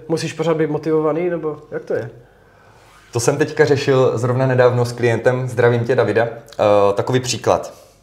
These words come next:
Speaker 2: David už po několikáté zkoušel hubnout. Jo, má, v podstatě má stav obezity a potřebuje zhubnout, řekněme, alespoň dvacet až čtyřicet kilo,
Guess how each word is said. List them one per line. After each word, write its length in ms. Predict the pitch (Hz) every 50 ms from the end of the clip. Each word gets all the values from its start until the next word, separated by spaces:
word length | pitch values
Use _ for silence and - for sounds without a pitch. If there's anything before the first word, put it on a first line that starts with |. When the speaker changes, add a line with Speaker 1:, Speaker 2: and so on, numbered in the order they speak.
| _ _ _ _ - _ _ _ _ _ _ _ _ _ _ _ _ _ _ _ _ _ _ _ _ _ -
Speaker 2:
David 520 | 110 123 131 143 156 156 156 156 - - - - -
už 140 | - 127 -
po 140 | - 139 143
několikáté 840 | 147 139 143 143 135 131 131 131 120 120 117 120 117 113 110 110 - -
zkoušel 520 | - - - 113 107 - - 113 107 101
hubnout. 480 | 101 107 98 98 98 85 78 73 - - - _ _ _ _ _ _ _ _ _ -
Jo, 280 | 95 95 95 98 98 -
má, 380 | - 104 107 107 104 107 104 101 - - - - - - _ _ _ _ _ _ _ _ _ _
v 20 | -
podstatě 300 | 117 - - 127 127 117
má 280 | 113 107 101 90 90 90
stav 260 | - - 107 - -
obezity 480 | - 107 117 117 131 131 131 165 175 175 -
a 60 | -
potřebuje 560 | - 113 - - - 113 113 120 117 117 113 - - -
zhubnout, 540 | 107 107 107 123 135 120 127 127 123 120 117
řekněme, 440 | - 117 - - 117 110 107 110 -
alespoň 460 | - 117 127 123 123 123 123 117 113
dvacet 320 | 107 120 117 117 120 110
až 100 | 110 110
čtyřicet 440 | - - - 110 113 110 131 123 -
kilo, 340 | - - 127 135 143 143 143